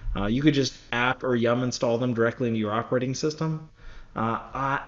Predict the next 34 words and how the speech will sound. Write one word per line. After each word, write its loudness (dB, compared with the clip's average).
I 0
tended 4
to 4
like 4
to -4
do 2
pip -4
environments, -2
although 4
you 2
can -2
clearly 2
tell 2
it -2
takes 2
a 6
little 4
bit 0
longer -10
<laughs> -2
because 8
it's 2
basically 2
getting 2
a 2
copy 0
of 0
Python 0
plus 4
then 4
installing 0
the -4
modules. -8
So -4